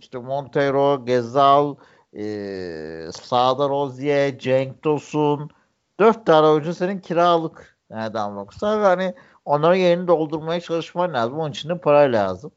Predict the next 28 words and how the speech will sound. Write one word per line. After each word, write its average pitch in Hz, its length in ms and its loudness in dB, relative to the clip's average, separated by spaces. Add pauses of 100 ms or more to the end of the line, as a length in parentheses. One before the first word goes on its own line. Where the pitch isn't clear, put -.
(640)
E, 101 220 -8
veya 139 280 4
onların 151 400 -2
bonservisini 139 680 -2
alman 110 420 -8
lazım. 110 440 -12
Onun 170 100 -8
için 147 200 -12
de 170 100 2
gelecek 156 480 2
bu 156 120 -12
tarz 120 360 0
teklifler 143 580 -2
değerlendirilmeli. 135 960 2
Özellikle 151 720 -2
Larin 147 320 2
gibi 120 380 -4 (320)
devamlılığı, 135 1000 2 (720)
hmm, 160 320 -10 (200)
sürdürülebileceği 143 1400 0 (140)
net 151 200 2
olmayan 147 480 2
bir 117 40 -6
oyuncu 120 320 -4
için 123 280 -14
kesinlikle 143 540 -4
değerlendirilmeli. 101 920 -2
Evet, 117 280 2